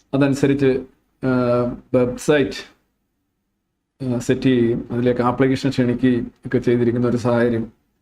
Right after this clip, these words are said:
കഴിഞ്ഞ രണ്ട് മൂന്ന് ദിവസമായിട്ട് ഇതാണ്, ആ, രാഷ്ട്രീയ വൃത്തങ്ങളിലും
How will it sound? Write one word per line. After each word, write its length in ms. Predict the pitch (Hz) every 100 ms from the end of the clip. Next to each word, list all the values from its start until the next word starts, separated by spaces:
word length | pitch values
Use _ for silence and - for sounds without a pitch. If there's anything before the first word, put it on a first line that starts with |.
| _ - _ _ _ _ 131
കഴിഞ്ഞ 220 | 139 143
രണ്ട് 200 | 143 143
മൂന്ന് 200 | 143 143
ദിവസമായിട്ട് 580 | 135 135 131 131 127 131
ഇതാണ്, 400 | 135 127 127 139 - _ _ -
ആ, 680 | 127 120 120 123 123 127 127 - _ _ _ _ _ _ _ _ _ _ _ -
രാഷ്ട്രീയ 400 | 135 143 - 160
വൃത്തങ്ങളിലും 840 | 139 123 127 131 131 127 127 127